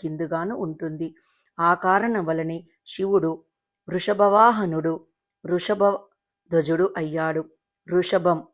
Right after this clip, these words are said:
అంటే నందీశ్వరుడు యొక్క వృషభ భాగాన్ని సృష్టిస్తూ శివుణ్ణి దర్శించడం వల్ల విధి విహితం. శివాలయంలోని నంది కొమ్ముల మధ్య నుంచి శివుణ్ణి దర్శించిన వారికి కైలాస ప్రాప్తి కలుగుతుందని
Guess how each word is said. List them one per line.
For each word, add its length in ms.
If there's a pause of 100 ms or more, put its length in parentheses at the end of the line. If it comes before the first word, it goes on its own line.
(120)
అంటే 200
నందీశ్వరుడు 840
యొక్క 340 (520)
వృషభ 300
భాగాన్ని 560
సృష్టిస్తూ 880 (320)
శివుణ్ణి 400
దర్శించడం 720
వల్ల 420 (680)
విధి 260
విహితం. 600 (220)
శివాలయంలోని 920
నంది 260
కొమ్ముల 380
మధ్య 360
నుంచి 460 (360)
శివుణ్ణి 440
దర్శించిన 640
వారికి 540 (280)
కైలాస 440
ప్రాప్తి 420
కలుగుతుందని 840